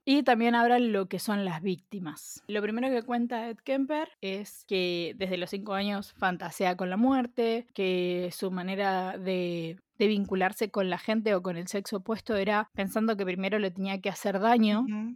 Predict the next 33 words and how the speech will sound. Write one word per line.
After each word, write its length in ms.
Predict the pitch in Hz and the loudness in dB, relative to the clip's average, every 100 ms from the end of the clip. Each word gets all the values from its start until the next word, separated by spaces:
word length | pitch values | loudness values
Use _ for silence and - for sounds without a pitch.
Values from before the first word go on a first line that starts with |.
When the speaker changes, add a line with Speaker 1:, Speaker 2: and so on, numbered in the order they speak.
| - | -10
Speaker 1:
Eso 200 | 214 - 190 | -8 -2 0
habla 220 | 180 175 | 0 -2
mucho 280 | 196 190 214 | -4 -2 -2
de 180 | 185 | -2
que 340 | 170 175 170 - - | -2 -4 -4 -6 -6
seguramente 580 | 208 190 190 202 202 | -2 0 0 0 0
la 120 | 190 160 | 2 2
madre 260 | 185 202 | 0 0
lo 140 | 180 165 | 0 0
cagaba 320 | 170 196 180 | 2 4 4
a 60 | |
palo 200 | 190 208 | 4 4
y 40 | 196 | 2
después 260 | 165 - | 0 0
le 80 | 180 | 0
decía 160 | 165 175 | 0 -2
que 80 | 170 | 2
"te 100 | 180 | 2
amo", 320 | 175 175 - | 2 -2 -2
porque 380 | 175 180 190 185 | -2 2 2 4
era 400 | 196 185 175 170 | 4 4 2 -2
primero 420 | 190 196 214 226 | -2 0 2 2
"te 180 | - 190 | 2 2
daño 480 | 202 220 247 262 233 | 4 8 10 10 8
y 100 | 196 | 2
después 400 | 175 - 202 196 - | 0 -4 -2 -2 4
puedo 220 | 233 220 | 4 4
hacer 280 | 196 - 202 | 0 -2 0
algo 340 | 196 190 180 - | 2 2 0 0
con 220 | 202 196 | 0 2
eso 340 | 196 - 185 165 | 2 0 -4 -4
que 120 | 160 | -6
dañé". 460 | 135 202 208 220 | -2 0 0 -2